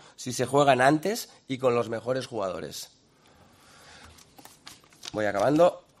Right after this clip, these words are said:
Considero que nunca un jugador de un club tendría que poder ser seleccionado mientras dicha entidad tenga que disputar un partido de competición oficial,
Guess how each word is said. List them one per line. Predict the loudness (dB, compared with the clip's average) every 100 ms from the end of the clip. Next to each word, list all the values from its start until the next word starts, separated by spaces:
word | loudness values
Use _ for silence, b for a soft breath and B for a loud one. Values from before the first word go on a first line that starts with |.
| -12
Considero | -6 -6 -2 0 0 2
que | 4
nunca | 6 6 6 8 8
un | 6 4
jugador | 6 8 10 10
de |
un | 8 6
club | 6 4 2 -18 -4
tendría | -2 2 2
que | 2 2
poder | 4 6 4
ser | 4 0
seleccionado | 2 -2 -2 2 6 8 8 4
mientras | 2 4 2 2
dicha | 0 4
entidad | 4 4 4 8 8 6
tenga | -2 0 2
que | 2
disputar | 0 -2 -4 2 4 4 0
un | 0
partido | 4 2 2 0
de | 0
competición | -2 -6 -8 -8 -6 -6 -6
oficial, | -10 -8 -2 -2 -4